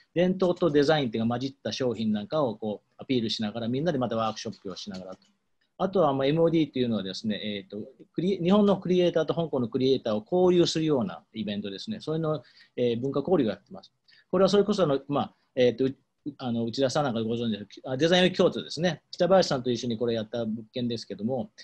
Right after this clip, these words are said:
えー、えー、クラフトの、まあ、えー、工芸士さんを実際、えー、六人ほどお呼びして、実際現地、こちら香港で、えー、実演で販売で、えー、交流会ですね。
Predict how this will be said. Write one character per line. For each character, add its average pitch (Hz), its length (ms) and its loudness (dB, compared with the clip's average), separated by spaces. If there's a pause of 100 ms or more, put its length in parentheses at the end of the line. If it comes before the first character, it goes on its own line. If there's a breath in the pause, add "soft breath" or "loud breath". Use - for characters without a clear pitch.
(120)
え 120 640 2 (260)
ー、 117 120 -12 (640)
え 120 140 -6
ー、 117 40 -10
ク - 80 -4
ラ 175 100 2
フ - 120 -6
ト 165 160 4
の、 151 260 2
ま 147 200 0
あ、 92 140 -6 (360)
え 95 880 -8
ー、 - 20 -20 (240)
工 170 160 2
芸 165 160 4
士 - 80 -2
さ 107 160 -4
ん 104 80 -6
を 113 140 -6
実 123 320 -4
際、 131 140 0 (100)
え 104 400 -8
ー、 - 20 -14
六 120 180 -6
人 139 140 -2
ほ 113 80 -6
ど 87 160 -10 (160)
お 120 60 -6
呼 117 60 -2
び 110 80 -4
し - 100 -10
て、 - 240 -4 (160)
実 123 100 -6
際 165 320 0 (160)
現 139 260 0
地、 104 120 -10
こ 120 100 -6
ち 120 80 -6
ら 123 80 0
香 143 140 0
港 117 260 -4
で、 160 300 0 (180)
え 101 320 -6
ー、 107 40 -8
実 120 340 -4
演 107 320 -4
で 107 100 -6
販 123 240 -4
売 110 340 -4
で、 117 360 -6 (200)
え 110 100 -10
ー、 107 40 -8
交 151 220 4
流 143 160 6
会 127 180 0
で 120 100 -4
す - 80 -12
ね。 147 160 -10